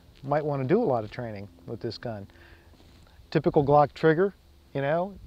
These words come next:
specs are five and a half pounds. When we get it back on the bench, we'll take a look and see what it really is pulling at. Um, but, uh, you know, it's your, it's your typical Glock trigger. It feels and breaks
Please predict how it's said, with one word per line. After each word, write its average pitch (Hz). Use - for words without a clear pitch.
specs -
are 156
five 156
and 147
a -
half 147
pounds. 160
When 143
we 139
get 139
it 131
back 143
on 131
the 127
bench, 131
we'll 127
take 135
a -
look 120
and 113
see 135
what 127
it -
really 127
is 123
pulling 139
at. 113
Um, 127
but, 127
uh, 131
you 165
know, 143
it's 139
your, 135
it's 151
your 139
typical 151
Glock 143
trigger. 160
It 135
feels 156
and 131
breaks 139